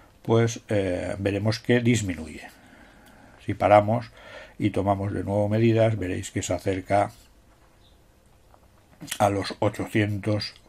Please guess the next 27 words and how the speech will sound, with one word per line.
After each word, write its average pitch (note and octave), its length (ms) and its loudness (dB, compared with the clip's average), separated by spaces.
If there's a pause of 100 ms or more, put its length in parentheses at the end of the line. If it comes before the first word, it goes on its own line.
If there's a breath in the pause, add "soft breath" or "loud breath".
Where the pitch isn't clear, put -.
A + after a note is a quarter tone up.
setecientos F2+ 720 -8
y F#2 40 -10
pico - 320 -8
microsegundos. - 840 -14 (1040 soft breath)
En G#2+ 120 2
los A2 160 2
límites, C3+ 680 4 (420 loud breath)
cuando G2 240 -2
esto - 160 -4
está A2 180 4
en G#2+ 120 -2
cero, A2+ 280 2
prácticamente G2 800 -4
será F#2 400 -2 (560 loud breath)
los F#2 580 -4
cero G2 220 0
coma F#2 180 -4
cinco G2 300 -6
milisegundos, B2 840 0 (2000 loud breath)
vamos - 160 -8
a F2+ 60 -4
verlo F2+ 640 -4
de F#2+ 100 -8
forma G2 320 -4
rápida. A#2+ 460 6
Tenemos F#2+ 260 -10
aquí, G#2+ 380 -6